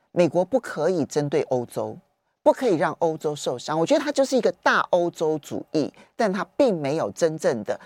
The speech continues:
相信全球化可以带来一个更好的生活。我不认为他相信。他如果相信的话，他为什么会认为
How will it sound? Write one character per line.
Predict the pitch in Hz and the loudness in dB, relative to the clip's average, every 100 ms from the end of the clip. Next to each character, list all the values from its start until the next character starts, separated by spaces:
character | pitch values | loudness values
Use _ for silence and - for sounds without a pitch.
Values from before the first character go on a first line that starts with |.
| - | -12
相 | - 220 190 | -2 -2 -2
信 | 202 180 123 | -4 -6 -6
全 | - 117 | -6 -6
球 | - 113 | -2 -2
化 | 117 139 - - _ | -2 -6 -6 -16 _
可 | - 180 | 2 2
以 | 156 - | 2 -2
带 | 175 135 | 0 2
来 | 101 90 - | 0 -2 -4
一 | 120 | -4
个 | 131 | -4
更 | - 147 | -2 -6
好 | 107 - | -6 -10
的 | - | -10
生 | - 101 | -6 -8
活。 | - - - _ _ _ _ _ _ _ | -8 -16 -18 _ _ _ _ _ _ _
我 | 170 | 0
不 | 180 | 2
认 | 277 226 | 2 2
为 | 175 | -2
他 | 156 | -8
相 | 143 127 | -6 -6
信。 | 131 143 110 - _ _ _ | -6 -8 -8 -10 _ _ _
他 | - | -2
如 | 294 | 2
果 | 254 | 2
相 | 208 214 | 2 -4
信 | 208 202 | -4 -4
的 | 147 120 | -4 -4
话， | 165 123 - _ - | -4 -4 -6 _ -8
他 | 269 | 0
为 | 302 247 | 2 2
什 | 123 | -2
么 | 120 | -4
会 | - 185 | -2 -2
认 | 190 220 156 | 0 -2 0
为 | 123 123 | 2 2